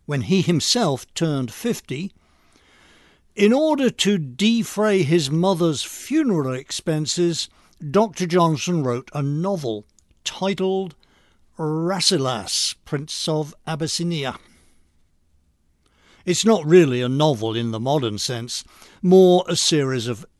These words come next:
essays dressed up as a novel, but it's very readable if you just take it as it is.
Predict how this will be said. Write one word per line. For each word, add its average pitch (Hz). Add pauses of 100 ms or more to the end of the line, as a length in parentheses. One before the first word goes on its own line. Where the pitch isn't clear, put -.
essays 113 (200)
dressed 120
up 156
as 120
a 117
novel, 107 (460)
but 247
it's 277
very 170
readable 131
if -
you 127
just 110 (320)
take 113
it 120
as 107
it 104
is. 131